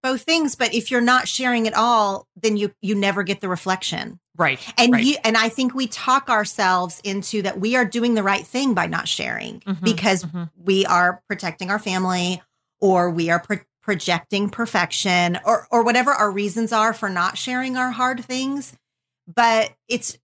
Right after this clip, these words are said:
Speaker 1: ultimately how we've seen it play out time and time again is actually does us no favors. It
Speaker 2: Mm,
Speaker 1: might feel good in the
Speaker 2: mm-hmm.
Speaker 1: moment because who wants to get into a hard conversation over girls' brunch? But a decade later, you've,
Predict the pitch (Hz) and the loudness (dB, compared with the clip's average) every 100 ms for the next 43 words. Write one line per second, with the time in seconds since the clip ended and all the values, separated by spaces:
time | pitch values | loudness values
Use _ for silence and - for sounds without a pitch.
0 | _ _ _ _ _ - 269 302 277 233 | _ _ _ _ _ -4 -4 -2 -4 -4
1 | 196 190 180 175 180 190 _ _ _ - | -2 -2 0 -2 -4 -8 _ _ _ -2
2 | 196 220 202 254 240 220 - 214 202 233 | 0 2 0 2 2 0 0 2 4 4
3 | 220 - 208 196 190 202 190 196 202 190 | 2 -2 -2 -2 -2 -4 -2 0 -2 -2
4 | 208 - 226 226 277 220 196 185 190 165 | -6 -2 -2 -2 -2 0 2 0 2 0
5 | - 165 156 - 160 151 - - - - | 0 -2 -2 -2 -4 -4 -6 -6 -4 0
6 | 220 180 214 165 240 208 220 196 202 285 | 0 2 2 4 0 2 2 2 4 2
7 | 233 190 190 175 180 202 180 180 - 170 | 2 -2 -6 -8 -6 -4 -2 -4 -6 -6
8 | 170 175 165 170 180 160 170 202 - 175 | -4 -4 -2 -2 -4 -6 -4 -4 -2 -4
9 | 165 170 165 233 240 233 170 170 156 - | -4 -4 -2 0 0 0 0 0 0 -4
10 | - _ _ _ _ _ _ 175 220 202 | -8 _ _ _ _ _ _ 0 2 4
11 | 240 233 240 214 247 247 214 185 185 - | 2 2 0 0 2 2 2 2 0 -4
12 | 170 196 185 175 165 - | -4 -2 0 -2 -6 -10